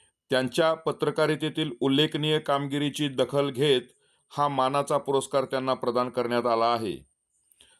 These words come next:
सन दोन हजार चौदा पासून पत्रकारितेत कार्यरत असलेले सदाशिव पुकळे यांनी ग्रामीण भागातील अडचणी, शेतकऱ्यांच्या व्यथा आणि सामाजिक विषयावर सातत्याने काम केलं आहे.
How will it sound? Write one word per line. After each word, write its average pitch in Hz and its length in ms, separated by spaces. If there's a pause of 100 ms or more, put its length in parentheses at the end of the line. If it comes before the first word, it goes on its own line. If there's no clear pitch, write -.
सन 156 340
दोन 147 180
हजार 147 240
चौदा 143 320
पासून 147 440 (140)
पत्रकारितेत 143 760 (440)
कार्यरत 143 420 (120)
असलेले 139 420
सदाशिव 135 480
पुकळे 143 400
यांनी 139 320
ग्रामीण 123 500
भागातील 139 540 (120)
अडचणी, 131 540 (560)
शेतकऱ्यांच्या 143 640
व्यथा 135 520 (260)
आणि 135 220
सामाजिक 131 640
विषयावर 135 500
सातत्याने 131 680
काम 123 260
केलं 123 260
आहे. 107 420